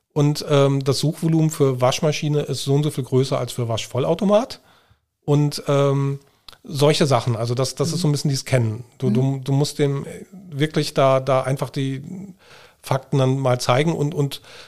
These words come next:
Speaker 1: da auch nicht irgendwie so, so eine arrogante Haltung haben, dass, dass, dass man denkt, irgendwie, „Ach, das muss er doch wissen“ oder, ähm,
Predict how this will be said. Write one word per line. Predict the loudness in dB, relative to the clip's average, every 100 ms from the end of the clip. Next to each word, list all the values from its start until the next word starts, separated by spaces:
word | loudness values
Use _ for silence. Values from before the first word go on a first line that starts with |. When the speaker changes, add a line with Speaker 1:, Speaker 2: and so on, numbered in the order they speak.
| _
Speaker 1:
da | -2
auch | 0 0
nicht | -2 -4
irgendwie | -6 -4
so, | -4 -4
so | -4
eine | -4 -4
arrogante | -2 -2 0 0 2
Haltung | 2 4 6
haben, | 6 4
dass, | 0
dass, | -2 -4 -4
dass | -4 -4
man | -4
denkt, | -6 -6
irgendwie, | -8
„Ach, | -6
das | -4
muss | -4 -2
er | -4
doch | -2
wissen“ | -2 2 2
oder, | 2 2 2 0 0
ähm, | -2 -2 -4